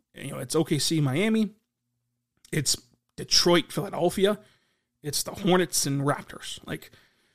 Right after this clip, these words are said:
those are all blah games. Like, you're gonna be watching, if you watch basketball tonight, you're gonna be watching the Thunder and Heat. And I think that those three guys especially will give more juice for, for the circumstances. I also think that this is gonna be a fun game where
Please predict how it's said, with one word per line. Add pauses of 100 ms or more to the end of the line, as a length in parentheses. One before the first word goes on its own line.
(200)
those
are
all
blah
games.
Like,
you're
gonna
be
watching,
if
you
watch
basketball
tonight,
you're
gonna
be
watching
the
Thunder
and
Heat. (640)
And
I
think
that
those
three
guys
especially (280)
will
give
more
juice
for,
for
the
circumstances. (840)
I
also
think
that
this
is
gonna
be
a
fun
game
where